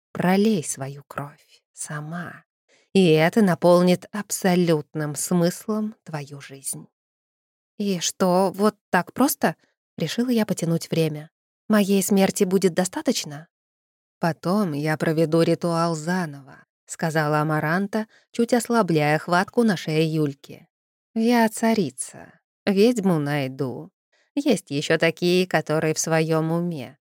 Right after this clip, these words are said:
Воином возьму Ярополка. Он наверняка станет убиваться по тебе, Василиса, но оценит, сколь велика была твоя жертва и благородны помыслы". "А богиня?" — вспомнила я. "Я знаю, где ее искать.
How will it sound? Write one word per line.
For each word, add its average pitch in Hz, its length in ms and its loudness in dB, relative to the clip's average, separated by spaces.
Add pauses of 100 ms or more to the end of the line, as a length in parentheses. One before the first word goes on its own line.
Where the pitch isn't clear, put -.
(280)
Воином 180 680 2
возьму 170 360 2
Ярополка. 180 960 -2 (680)
Он 170 260 2
наверняка 170 720 2
станет 196 460 2
убиваться 185 600 0
по 156 120 -4
тебе, 156 360 -2
Василиса, 151 720 -6
но 185 240 2
оценит, 254 600 0
сколь 170 360 2
велика 165 480 2
была 180 260 2
твоя 160 340 0
жертва 151 560 -4 (340)
и 277 80 2
благородны 180 680 0
помыслы". 143 760 -4 (640)
"А 175 160 -6
богиня?" — 165 600 -4 (220)
вспомнила 175 520 -2
я. 165 320 -12 (600)
"Я 277 260 4
знаю, 151 400 2
где 151 420 2
ее 151 180 4
искать. - 680 -10